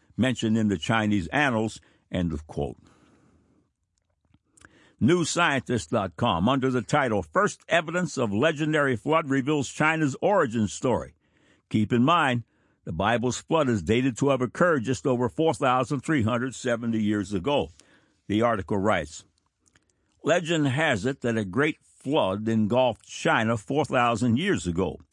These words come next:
Lasting for more than twenty years, it was finally tamed by the heroic efforts of Emperor Yu,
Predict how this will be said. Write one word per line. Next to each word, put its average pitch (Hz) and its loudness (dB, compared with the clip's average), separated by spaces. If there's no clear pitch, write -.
Lasting 113 0
for 95 -4
more 107 2
than 87 -6
twenty 123 -2
years, 113 0
it 104 0
was 98 -4
finally 120 0
tamed 127 0
by 107 2
the 104 0
heroic 113 0
efforts 131 -4
of 104 -4
Emperor 113 0
Yu, 127 0